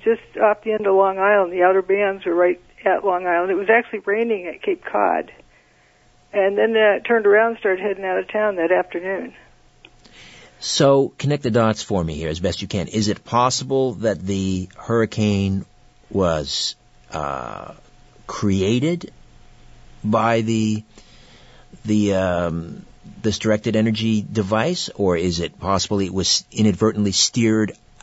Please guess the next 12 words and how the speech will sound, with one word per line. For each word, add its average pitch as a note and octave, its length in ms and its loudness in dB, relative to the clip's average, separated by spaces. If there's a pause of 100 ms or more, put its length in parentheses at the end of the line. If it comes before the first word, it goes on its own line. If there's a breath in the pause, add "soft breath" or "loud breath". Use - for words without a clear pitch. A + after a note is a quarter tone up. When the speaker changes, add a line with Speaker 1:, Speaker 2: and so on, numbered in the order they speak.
Speaker 2:
out A2 180 2
of G2 300 -4
New G#2+ 140 4
York's G2+ 340 4
path - 640 -4
once A#2 300 -2
the A#2+ 80 -6
device A#2+ 380 0
was B2 120 -6
turned A#2+ 320 0
on, D3+ 420 0
or F2 280 -4